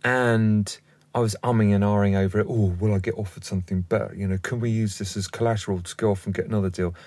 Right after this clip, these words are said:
You know, the kind of things that, that we are programmed to,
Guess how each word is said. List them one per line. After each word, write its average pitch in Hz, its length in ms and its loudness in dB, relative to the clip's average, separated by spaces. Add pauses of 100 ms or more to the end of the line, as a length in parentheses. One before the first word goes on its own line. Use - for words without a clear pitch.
You 160 80 0
know, 143 160 4
the 151 120 -4
kind 175 220 2
of 156 100 0
things 131 300 -2
that, - 220 2 (400)
that 120 240 2
we 123 260 0
are 120 80 4
programmed 110 720 4 (120)
to, 104 420 2